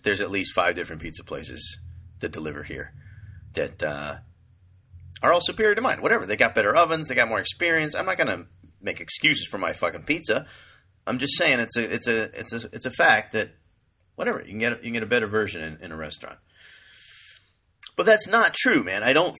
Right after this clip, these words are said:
think that's true for cookies. You know, I feel like, um,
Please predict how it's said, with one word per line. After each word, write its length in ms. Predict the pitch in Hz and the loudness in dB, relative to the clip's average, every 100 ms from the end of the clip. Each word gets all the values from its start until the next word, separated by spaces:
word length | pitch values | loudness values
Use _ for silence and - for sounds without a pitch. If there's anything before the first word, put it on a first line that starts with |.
| - | -2
think 200 | 175 151 | -2 2
that's 260 | 139 120 | 0 0
true 320 | - - 127 107 | -2 2 2 2
for 120 | - 95 | -4 -4
cookies. 380 | 107 - - - - _ - _ _ - | -4 -6 -10 -14 -16 _ -20 _ _ -8
You 100 | 92 | -2
know, 260 | 90 98 104 - - | -2 -2 -6 -8 0
I 60 | |
feel 220 | 110 160 143 | 2 6 6
like, 380 | 131 120 - _ - | 6 2 -4 _ -8
um, 600 | 107 98 85 85 82 82 | -4 -2 -4 -8 -12 -18